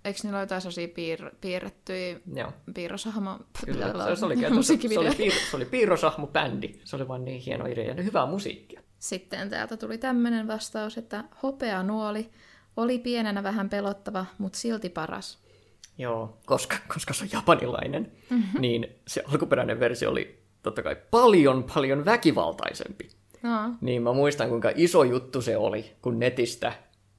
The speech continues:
Speaker 2: tuota, oli, oli ladattu vähän niitä sensuroimattomia alkuperäisiä versioita
Speaker 1: <laughs>
Speaker 2: siitä. Niin se oli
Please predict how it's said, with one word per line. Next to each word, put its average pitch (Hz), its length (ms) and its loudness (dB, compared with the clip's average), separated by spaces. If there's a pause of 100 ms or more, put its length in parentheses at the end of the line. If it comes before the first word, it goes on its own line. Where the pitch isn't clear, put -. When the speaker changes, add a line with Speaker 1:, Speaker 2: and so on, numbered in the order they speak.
(360)
Speaker 2:
tuota, - 480 0 (120)
oli, 120 200 0 (100)
oli 123 180 2
ladattu 127 440 4
vähän 120 260 0
niitä 120 260 -4 (140)
sensuroimattomia 123 1120 2
alkuperäisiä 135 640 2
versioita 113 640 4 (120)
Speaker 1:
<laughs> - 120 -12
Speaker 2:
siitä. 113 300 2 (220)
Niin 139 100 -2
se 170 80 6
oli - 440 4